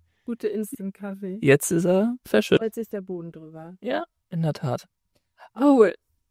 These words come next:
Speaker 1: Ähm, über was sprechen wir heute?
Speaker 2: Genau, unabhängig von irgendwelchen Startschwierigkeiten. Ähm, wir haben uns gedacht, naja, jetzt,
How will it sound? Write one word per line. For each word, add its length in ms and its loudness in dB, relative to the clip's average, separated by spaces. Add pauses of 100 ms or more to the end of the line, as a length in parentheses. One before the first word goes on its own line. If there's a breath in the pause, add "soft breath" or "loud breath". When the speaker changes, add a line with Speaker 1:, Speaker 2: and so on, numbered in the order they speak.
(320)
Speaker 1:
Ähm, 640 -12 (600)
über 180 4
was 160 2
sprechen 440 -6
wir 140 -2
heute? 600 -4 (460)
Speaker 2:
Genau, 240 6
unabhängig 400 4
von 100 0
irgendwelchen 240 0
Startschwierigkeiten. 960 -2
Ähm, 920 6 (800)
wir 500 2 (100)
haben 240 2
uns 440 -2
gedacht, 420 0
naja, 360 -2 (920)
jetzt, 480 4